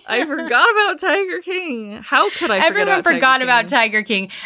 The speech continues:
Speaker 1: Of
Speaker 2: It was, like,
Speaker 1: course.
Speaker 2: all anyone was talking about for a while.
Speaker 1: I
Speaker 2: And <laughs>
Speaker 1: know.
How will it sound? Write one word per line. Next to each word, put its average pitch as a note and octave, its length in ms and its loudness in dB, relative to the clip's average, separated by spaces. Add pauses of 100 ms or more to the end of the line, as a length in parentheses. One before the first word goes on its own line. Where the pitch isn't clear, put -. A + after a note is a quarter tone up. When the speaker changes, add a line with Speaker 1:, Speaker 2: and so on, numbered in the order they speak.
Speaker 1:
Of A3+ 100 0
Speaker 2:
It C#4 80 4
was, C#4+ 120 -2
like, D4 180 4
Speaker 1:
course. - 100 -8
Speaker 2:
all D4+ 220 6
anyone C#4 420 0
was B3 140 -4
talking B3 400 0
about F3 320 -2
for F3 140 -4
a D#3+ 100 -2
while. C#3+ 500 -4
Speaker 1:
I G#3 100 -8
Speaker 2:
And G3+ 200 0
<laughs> - 0 -
Speaker 1:
know. F#3+ 560 -4